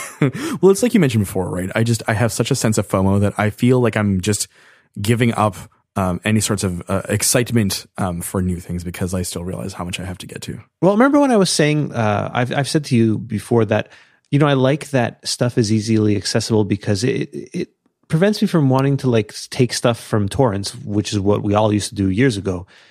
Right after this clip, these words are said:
Speaker 2: But now y-, there's so much stuff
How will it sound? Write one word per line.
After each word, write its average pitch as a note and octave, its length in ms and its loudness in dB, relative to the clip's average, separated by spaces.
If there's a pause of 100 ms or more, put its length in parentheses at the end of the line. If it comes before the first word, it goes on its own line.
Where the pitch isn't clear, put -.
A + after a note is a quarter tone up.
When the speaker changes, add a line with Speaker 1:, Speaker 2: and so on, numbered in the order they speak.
(720)
Speaker 2:
But C#3+ 200 2
now D3+ 580 4 (120)
y-, - 160 -12 (180)
there's C#3 240 4
so E3 260 4
much G#2+ 260 0
stuff A2 380 -2